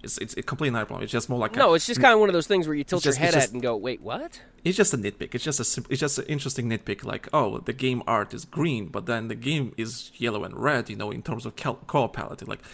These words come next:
Speaker 1: it's not, it's not a big deal. It, I don't give a
Speaker 2: Well,
Speaker 1: shit.
Speaker 2: you still, you still see differences in between, you know, like, what's presented at, like, a conference and shit like that, and then what the retail build is and what's shown in commercials.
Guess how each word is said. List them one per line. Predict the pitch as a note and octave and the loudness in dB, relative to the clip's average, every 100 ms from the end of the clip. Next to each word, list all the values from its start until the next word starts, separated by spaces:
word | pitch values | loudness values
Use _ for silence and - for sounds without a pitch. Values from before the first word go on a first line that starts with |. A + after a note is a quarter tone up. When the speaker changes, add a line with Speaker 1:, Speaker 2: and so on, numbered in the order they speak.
| - | -12
Speaker 1:
it's | - | -8
not, | - | -4
it's | - F#3+ | -2 2
not | C3+ | 0
a | |
big | - D#2 | 0 -8
deal. | - - - | -10 -14 -8
It, | C#3 - | -8 -4
I | |
don't | C#3+ A2 | -4 -4
give | - | -4
a | |
Speaker 2:
Well, | C4+ | -6
Speaker 1:
shit. | B3 | -6
Speaker 2:
you | C4+ | -6
still, | - B3 | 4 4
you | F3+ G#3 | 4 0
still | - A3 | -2 2
see | G#3+ G#3+ F#3 | 2 0 -4
differences | F3+ F#3 E3 D3+ C#3+ | -4 -2 -2 -2 0
in | C#3 | -2
between, | C#3 D3 C#3 C3 | -2 -2 -2 0
you | C3 | 0
know, | C3 | 0
like, | C3 | 0
what's | D3 D3 | 0 -2
presented | - C#3+ C#3+ C#3 B2 | -2 0 2 2 0
at, | |
like, | B2+ B2+ | -4 -4
a | |
conference | B2+ C#3 C#3+ B2+ A2+ | -2 0 0 -4 -6
and | A#2+ | -8
shit | - | -8
like | E2 G#2+ | -10 -6
that, | G#2+ E2 | -6 -6
and | A2 | -6
then | A2+ A2+ | -4 -4
what | A2+ A#2+ | -2 -2
the | A2+ | -4
retail | A2 B2+ B2+ A#2+ A2+ | -10 -8 -4 -4 -2
build | A#2 A2 | -4 -4
is | G#2 C#3 A2 | 0 0 0
and | G#2 G#2+ | -6 -6
what's | A2 | -8
shown | - B2 A#2+ | -6 -4 -4
in | G#2+ | -6
commercials. | A2 G#2+ C3+ - D2+ - | -8 -6 -4 -6 -12 -16